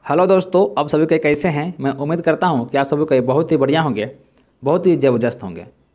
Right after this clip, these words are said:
दोस्तों, आज हम लोग सॉल्व करने वाले हैं झारखंड जेएसएससी सीजीएल का प्रैक्टिस सेट नंबर नाइन। इससे पहले दोस्तों, हम लोग already आठ सेट को कवर कर चुके हैं। अगर आप मेरा पिछला वीडियो नहीं देखे हैं, तो आप मेरे प्लेलिस्ट जाकर देख सकते हैं। सारा वीडियो का हम प्लेलिस्ट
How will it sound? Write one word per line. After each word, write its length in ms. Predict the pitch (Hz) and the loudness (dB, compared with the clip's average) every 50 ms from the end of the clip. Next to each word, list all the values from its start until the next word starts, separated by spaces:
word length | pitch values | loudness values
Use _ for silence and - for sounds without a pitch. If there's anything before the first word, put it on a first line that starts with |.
| _ | _
दोस्तों, 340 | - 156 160 160 208 202 - - | -4 -4 0 2 2 2 2 4
आज 160 | 151 156 151 | 2 0 0
हम 80 | 151 151 | 0 0
लोग 120 | 160 156 | 0 0
सॉल्व 240 | 156 156 151 151 151 | 2 0 0 0 0
करने 220 | 151 147 143 151 | -2 -2 -2 0
वाले 220 | 151 147 147 165 175 | 0 0 2 2 0
हैं 280 | 156 110 92 - - _ _ _ _ _ - | -2 -2 -6 -10 -16 _ _ _ _ _ -16
झारखंड 460 | 107 110 131 139 143 - 196 190 190 175 | -8 -4 -4 -4 -2 -2 -2 0 0 0
जेएसएससी 540 | 156 160 156 151 165 170 - - 123 131 | 2 2 2 2 2 -2 -2 -2 -6 -6
सीजीएल 420 | 127 - 147 139 139 160 175 151 131 | -6 -4 -6 -2 0 2 2 2 2
का 160 | 117 113 113 123 - - _ _ _ _ | 0 -2 -2 -4 -8 -16 _ _ _ _
प्रैक्टिस 440 | - 165 165 165 - 226 233 233 - | -2 0 0 0 0 0 0 2 0
सेट 220 | 196 170 175 - | -2 -2 0 0
नंबर 220 | 160 147 160 160 139 | -2 0 0 -2 -2
नाइन। 420 | 117 101 87 92 92 90 87 90 - _ _ _ _ _ _ _ _ _ _ _ _ - | -2 -2 -2 -4 -6 -8 -12 -14 -20 _ _ _ _ _ _ _ _ _ _ _ _ -8
इससे 180 | 160 - - 190 | -6 -2 0 2
पहले 160 | 175 180 185 | 4 4 4
दोस्तों, 240 | 185 180 185 190 180 | 2 2 2 0 2
हम 60 | 160 | 4
लोग 340 | 143 151 156 151 - - - | 2 2 0 -2 -10 -6 0
already 460 | 147 151 156 160 170 175 196 - - - | 0 2 4 4 4 4 2 2 2 2
आठ 200 | 147 165 180 175 | 0 0 0 0
सेट 180 | - 185 175 | -2 -2 0
को 100 | 175 185 | 0 0
कवर 200 | 160 165 160 165 | 0 2 0 0
कर 160 | 160 160 147 135 | 0 0 0 -2
चुके 240 | - - 95 - | -2 -6 -10 -10
हैं। 220 | 92 92 90 - _ _ _ _ _ _ _ _ - 151 | -10 -12 -14 -18 _ _ _ _ _ _ _ _ -4 0
अगर 140 | 175 196 | 2 2
आप 100 | 196 196 | 2 2
मेरा 140 | 175 175 175 | 0 0 0
पिछला 280 | 175 175 165 - 175 170 | 0 -2 -2 -2 0 0
वीडियो 220 | 165 165 165 165 | 2 2 2 0
नहीं 180 | 160 160 196 196 | 2 2 2 2
देखे 180 | 196 190 202 | 2 2 2
हैं, 360 | 196 127 120 139 180 - - - _ _ _ _ | 0 0 0 -4 -6 -12 -18 -20 _ _ _ _
तो 60 | - 156 | 0 0
आप 140 | 165 165 | 0 0
मेरे 160 | 170 160 175 175 | 0 0 0 -2
प्लेलिस्ट 400 | - - 147 147 156 175 160 151 | -2 0 2 4 4 4 4 2
जाकर 220 | 151 147 147 160 | 2 2 2 0
देख 180 | 135 117 104 - | 0 -2 -2 -4
सकते 320 | - 90 - - - 98 | -6 -12 -16 -16 -18 -18
हैं। 180 | 92 87 - - _ _ _ _ _ | -18 -18 -20 -20 _ _ _ _ _
सारा 220 | - 151 165 185 | 0 2 2 2
वीडियो 240 | 185 165 165 175 165 | 2 2 2 2 2
का 80 | 165 170 | 2 -2
हम 60 | 165 | -2
प्लेलिस्ट 460 | - 143 143 185 240 240 - - | 0 2 2 4 2 2 -2 -8